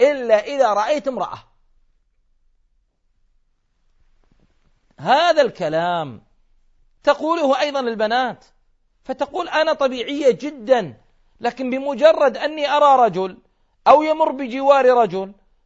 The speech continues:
أو تأخذني النظرة إلى رجل أجد شهوة غريبة جدًا". وهذا السر الذي يدعو كثير من الناس والعياذ بالله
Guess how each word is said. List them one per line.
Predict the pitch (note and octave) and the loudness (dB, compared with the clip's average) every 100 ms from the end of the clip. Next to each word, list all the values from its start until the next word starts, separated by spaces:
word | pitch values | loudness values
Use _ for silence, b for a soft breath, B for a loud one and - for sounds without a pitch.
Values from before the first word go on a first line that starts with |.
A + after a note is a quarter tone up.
| _ _ | _ _
أو | A3 D4+ D#4 A#3+ E3 _ _ _ _ _ _ _ _ _ | 6 6 6 0 -8 _ _ _ _ _ _ _ _ _
تأخذني | - - G3 D4+ D#4 | -2 -2 -2 -4 -4
النظرة | C#4 D4 C4 A#3 | -2 0 2 2
إلى | G#3+ G#3 G3 | 2 2 2
رجل | F#3 D3+ G#3+ A#3+ _ _ _ - | 0 -4 -10 -10 _ _ _ 2
أجد | C#4 E4 C#4 B3+ | 2 2 -4 -6
شهوة | - C4+ B3+ | -4 0 0
غريبة | C4+ B3 C#4+ F#4 F#4 | 2 0 0 -4 -4
جدًا". | A3+ C4 G3+ A#3 G#3 C3 G#2+ _ _ _ _ _ _ _ - | -8 -10 -10 -6 -6 -8 -20 _ _ _ _ _ _ _ -2
وهذا | F3 G#3 C#4+ E4 D#4+ | 2 4 6 4 0
السر | C#4 - D4 D#4+ C#4+ | -6 -6 -4 0 0
الذي | B3 A#3 A3 | 0 -2 -2
يدعو | F#3 A#3+ D4+ D#4 | -2 -2 -4 -4
كثير | C4+ B3+ C#4+ C#4+ B3+ | -2 -2 -4 -6 -6
من | B3 | -6
الناس | A#3 A3 A#3 A#3+ A#3 | -8 -4 -4 -4 -6
والعياذ | G#3+ G#3+ A3+ G#3 | -8 -2 -2 -2
بالله | G3+ G#3+ G#3+ | -6 -4 -4